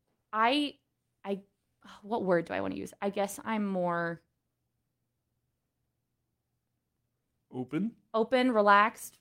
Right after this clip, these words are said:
Speaker 1: you know? I don't take more of a hardline stance. I
Speaker 2: More
Speaker 1: think
Speaker 2: liberal with the
Speaker 1: Yeah, more liberal.
Speaker 2: Yeah.
Speaker 1: Yeah, because I, I think most stories,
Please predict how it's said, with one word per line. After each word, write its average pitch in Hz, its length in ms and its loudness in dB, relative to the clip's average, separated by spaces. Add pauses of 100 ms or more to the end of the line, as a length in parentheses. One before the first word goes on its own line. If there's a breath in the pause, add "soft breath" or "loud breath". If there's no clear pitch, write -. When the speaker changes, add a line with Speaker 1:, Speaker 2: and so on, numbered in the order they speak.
(120)
Speaker 1:
you 254 120 -6
know? 262 240 0 (500 soft breath)
I 196 160 4
don't 190 400 4 (1040)
take 202 260 -6
more 196 260 -4
of 202 60 -4
a 214 120 -2
hardline 254 440 0
stance. 269 500 -2 (140)
I 190 220 -2
Speaker 2:
More 151 120 0
Speaker 1:
think 135 140 2
Speaker 2:
liberal 131 400 0 (180)
with 143 160 -12
the 135 100 -2
Speaker 1:
Yeah, 240 180 4
more 202 220 2
liberal. 185 420 0
Speaker 2:
Yeah. 147 60 -16 (420)
Speaker 1:
Yeah, 180 260 2
because 208 380 -4 (120)
I, 196 480 0 (920)
I 208 140 0
think 214 280 -4
most 180 680 -2
stories, 185 880 -2